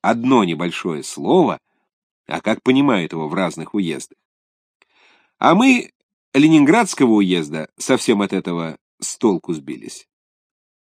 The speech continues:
А москвичи, например, не сбились. И говорят, будто даже Ц К Сахарников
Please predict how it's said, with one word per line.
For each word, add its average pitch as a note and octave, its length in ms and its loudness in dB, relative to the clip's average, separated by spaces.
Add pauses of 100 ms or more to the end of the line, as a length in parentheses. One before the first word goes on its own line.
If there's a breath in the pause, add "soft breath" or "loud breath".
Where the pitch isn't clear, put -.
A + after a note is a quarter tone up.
(640)
А D#3 80 2
москвичи, D3+ 420 2
например, G#2 400 0
не A#2+ 160 0
сбились. F2 500 -8 (320)
И A2 120 -2
говорят, C3 300 2
будто C3 300 0
даже B2+ 280 0
Ц - 160 -2
К C3 160 0
Сахарников A#2 680 -2